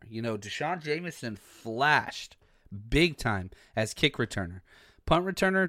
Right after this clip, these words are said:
did pretty good. Ronnie Bell did decent returning. Um, but I think Danny Gray has an opportunity to go out and win that punt return job. He's just gotta get his butt out there.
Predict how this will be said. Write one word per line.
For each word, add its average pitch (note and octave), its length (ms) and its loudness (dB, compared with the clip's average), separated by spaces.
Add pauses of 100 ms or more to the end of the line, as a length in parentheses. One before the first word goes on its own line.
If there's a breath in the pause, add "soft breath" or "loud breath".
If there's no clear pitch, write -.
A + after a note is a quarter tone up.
did F3 200 2
pretty E3+ 200 2
good. C3+ 300 2 (400 loud breath)
Ronnie D#3 260 4
Bell D#3+ 260 2
did E3 260 -2
decent D3 440 -4
returning. C#3 600 -4 (320 soft breath)
Um, A#2 460 0 (120)
but B2 400 2 (180)
I - 140 0
think G3+ 240 0
Danny G#3 240 6
Gray D#3+ 240 6
has F3+ 180 2
an C#3 80 0
opportunity D#3+ 640 2
to A#2 80 -6
go B2 140 4
out C#3 140 6
and A#2 120 -2
win C#3+ 180 0
that C3+ 200 -2
punt B2+ 200 4
return B2 360 -2
job. C#3+ 360 0 (140 soft breath)
He's - 160 -4
just - 140 -4
gotta A#3+ 160 0
get C3 160 0
his A#2 120 -4
butt B2 200 2
out A2 220 2
there. F2 220 -10